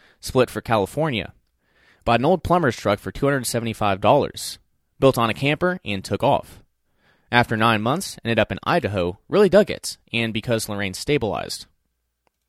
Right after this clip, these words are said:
Had no money, but found this old mining village with many good people and managed to rent a home.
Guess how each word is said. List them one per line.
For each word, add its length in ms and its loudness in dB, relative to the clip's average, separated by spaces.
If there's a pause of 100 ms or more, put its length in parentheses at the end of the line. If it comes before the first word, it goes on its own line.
(140)
Had 160 8
no 100 4
money, 300 4
but 160 -2
found 240 0
this 180 -4
old 220 2
mining 340 0
village 300 0
with 160 -4
many 240 0
good 180 2
people 460 -4 (320)
and 140 -2
managed 300 0
to 60 0
rent 220 -2
a 60 -8
home. 400 -4